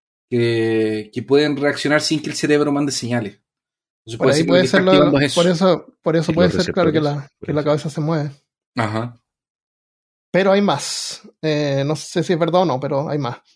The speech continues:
Speaker 2: Una investigación similar continúa con el doctor, eh, para terminar con la idea de la resucitación de cabezas, eh, con el doctor Jean-Baptiste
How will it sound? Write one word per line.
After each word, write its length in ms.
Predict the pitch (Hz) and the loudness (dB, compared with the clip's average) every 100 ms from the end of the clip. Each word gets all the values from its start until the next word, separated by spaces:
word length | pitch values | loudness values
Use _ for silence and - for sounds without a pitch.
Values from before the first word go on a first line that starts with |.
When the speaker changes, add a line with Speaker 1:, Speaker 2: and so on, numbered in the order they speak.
| _ | _
Speaker 2:
Una 160 | 170 190 | 2 2
investigación 520 | 185 196 185 175 185 | 2 2 2 2 0
similar 400 | 202 180 165 180 | 2 2 2 2
continúa 400 | 190 170 170 170 | 0 0 2 2
con 120 | 170 | 2
el 100 | 160 | 2
doctor, 340 | 151 147 - 165 | 0 -4 -2 -2
eh, 60 | |
para 260 | 156 165 156 | 0 0 2
terminar 220 | 160 165 | 2 2
con 80 | 165 | 2
la 80 | 165 | 2
idea 140 | 160 | 4
de 60 | 156 | 4
la 400 | 151 143 - - | 2 0 -4 -12
resucitación 760 | - 139 151 147 139 135 151 143 | -14 -10 -10 -8 -8 -6 -6 -6
de 120 | 127 | -8
cabezas, 680 | 127 151 156 135 131 - - | -6 -8 -8 -12 -12 -16 -12
eh, 640 | 139 135 131 131 135 131 131 | -8 -6 -4 -4 -4 -6 -6
con 100 | 147 | -6
el 80 | 143 | -6
doctor 280 | 147 156 147 | -4 -4 -2
Jean-Baptiste 1000 | 156 160 156 147 - 156 160 - - | -2 0 0 -2 -4 -4 -4 -10 -14